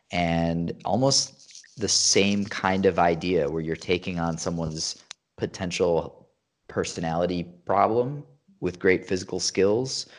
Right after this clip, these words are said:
and that you put yourself in a position to do that because a bench player basically turned out a career year. So, yeah, there was a lot of talk the week leading up to the deal, and then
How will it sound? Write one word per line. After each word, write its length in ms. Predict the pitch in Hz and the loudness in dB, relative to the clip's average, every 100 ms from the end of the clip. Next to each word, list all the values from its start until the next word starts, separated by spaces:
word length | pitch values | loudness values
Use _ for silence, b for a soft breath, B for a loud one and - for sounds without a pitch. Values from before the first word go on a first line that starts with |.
| B B - | B B -2
and 100 | 90 | 0
that 140 | 73 | 0
you 80 | 82 | -2
put 180 | - 110 | -2 -2
yourself 320 | 92 95 90 | 2 2 2
in 80 | 87 | -2
a 60 | 87 | -6
position 400 | 87 92 - 82 | -6 -8 -6 -6
to 80 | |
do 180 | 73 82 | -4 -2
that 300 | 87 101 98 | 4 6 4
because 340 | 85 92 82 80 | -2 -2 0 0
a 180 | 78 78 - _ _ - | -2 -4 -16 _ _ -4
bench 340 | 80 95 - | -2 -2 -6
player 380 | - 107 104 107 | -2 0 2 2
basically 680 | 101 98 - 104 107 104 107 | 4 2 2 -4 0 0 0
turned 320 | - 92 82 | -2 0 2
out 220 | 80 87 | 4 4
a 80 | 82 | 0
career 400 | - 87 92 92 | -2 -2 -2 0
year. 420 | 87 101 156 - B B B B B B - | 2 2 0 -10 B B B B B B -4
So, 680 | - 101 98 95 92 95 - _ _ _ 123 | 2 4 6 4 2 -6 -14 _ _ _ 0
yeah, 300 | 117 113 90 | 2 4 6
there 140 | 95 | 6
was 100 | 90 | 4
a 60 | 87 | 2
lot 260 | 78 98 | 4 4
of 100 | 127 | 2
talk 380 | - 90 104 - | 0 0 0 -4
the 100 | 90 | -10
week 440 | 82 87 95 - | -8 -6 -6 -4
leading 340 | 101 98 95 85 | -2 0 0 0
up 220 | 87 - | -2 -4
to 100 | 104 | -6
the 140 | 87 | -6
deal, 520 | 71 - 73 101 151 - | -6 -4 2 2 2 -2
and 260 | 87 87 87 | -2 0 0
then 680 | 90 90 87 90 90 95 | 0 2 2 0 0 -4